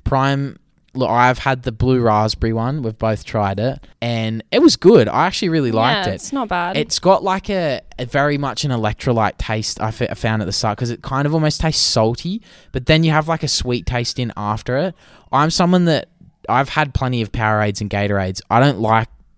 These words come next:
Speaker 1: heaps watery tasting. Like, I know that's what sports drinks are supposed to. But that's why a big reason I never drank it is 'cause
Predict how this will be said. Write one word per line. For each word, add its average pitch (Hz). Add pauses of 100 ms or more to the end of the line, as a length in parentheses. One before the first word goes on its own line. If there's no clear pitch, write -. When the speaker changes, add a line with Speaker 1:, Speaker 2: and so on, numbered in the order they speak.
(220)
Speaker 1:
heaps -
watery 113
tasting. 110
Like, 107
I 127
know 139
that's 135
what 143
sports -
drinks 113
are 104
supposed -
to. 147
But -
that's 131
why 151
a 95
big 123
reason 123
I 117
never 113
drank 107
it 104
is 95
'cause -